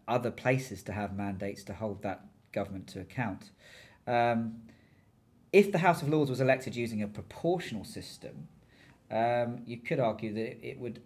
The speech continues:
accurately represent the wishes of the people, even more so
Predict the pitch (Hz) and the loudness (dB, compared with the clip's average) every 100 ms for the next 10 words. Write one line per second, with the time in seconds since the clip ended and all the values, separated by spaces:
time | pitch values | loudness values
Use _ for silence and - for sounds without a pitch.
0 | - 135 - 117 - 107 104 107 - 101 | -12 -12 -10 -10 -8 -8 -8 -8 -8 -6
1 | 113 104 101 120 135 127 107 107 95 - | -4 -4 -4 0 0 -2 -4 -6 -8 -6
2 | 120 - 92 90 - - _ - 147 127 | -6 -6 -8 -10 -16 -20 _ -2 0 0
3 | 110 131 156 165 135 - | 0 2 2 2 0 -2